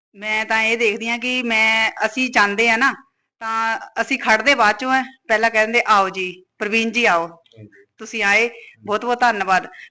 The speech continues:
Speaker 1: ਮੈਂ ਤਾਂ ਇਹ ਸੋਚਦੀ ਹਾਂ ਕਿ ਉਹਨਾਂ ਨੂੰ ਇੰਨੇ ਲੋਕਾਂ ਦਾ ਯਾਦ ਕਿੱਦਾਂ ਰਹਿ ਜਾਂਦਾ।
Speaker 2: ਹਾਂਜੀ।
Speaker 1: ਮੈਂ ਤਾਂ ਇਹ ਸੋਚਦੀ ਹਾਂ ਕਿ ਦੇਖੋ ਤੁਸੀਂ ਕਿ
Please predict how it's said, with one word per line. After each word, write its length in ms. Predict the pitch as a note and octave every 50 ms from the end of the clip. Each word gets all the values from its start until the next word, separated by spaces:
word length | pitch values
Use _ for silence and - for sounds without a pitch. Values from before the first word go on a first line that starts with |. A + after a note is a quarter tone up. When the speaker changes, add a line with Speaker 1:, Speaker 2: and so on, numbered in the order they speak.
| -
Speaker 1:
ਮੈਂ 120 | A3+ B3 C4
ਤਾਂ 80 | D4
ਇਹ 120 | D4+ D#4 D#4+
ਸੋਚਦੀ 260 | D#4+ D#4 D4+ C4+ D#4+
ਹਾਂ 80 | F4 F4
ਕਿ 100 | F#4 F4+
ਉਹਨਾਂ 200 | F4+ F4+ F#4 F#4
ਨੂੰ 120 | F#4+ F4+
ਇੰਨੇ 460 | E4 D4+ D4 D4 D4 D4+ D#4 D#4 D#4+
ਲੋਕਾਂ 380 | D#4 C#4+ C#4+ C#4 C#4 - D4 C#4+
ਦਾ 80 | D#4
ਯਾਦ 320 | D4+ C#4+ C4 B3+ A#3+ B3 C4
ਕਿੱਦਾਂ 240 | A#3+ A#3 F#3+ G3+ F#3
ਰਹਿ 120 | F3 F3+
ਜਾਂਦਾ। 240 | G3 F#3+ F3 D#3 D#3
Speaker 2:
ਹਾਂਜੀ। 500 | - _ _ _ _ - G#2+ G#2 - G3+
Speaker 1:
ਮੈਂ 120 | G3 G3+
ਤਾਂ 100 | G3+ A#3
ਇਹ 120 | A3+ B3 B3+
ਸੋਚਦੀ 280 | C4+ B3 A3+ G#3+ B3
ਹਾਂ 60 | C#4
ਕਿ 140 | D#4 F#4 F#4
ਦੇਖੋ 300 | D4 C4+ C4 - - C#4
ਤੁਸੀਂ 420 | B3+ C4+ C4 - C#4+ D4+ E4 D4 D4+ - - - - -
ਕਿ 400 | B3+ B3+ C4 C4 C4 C4 C4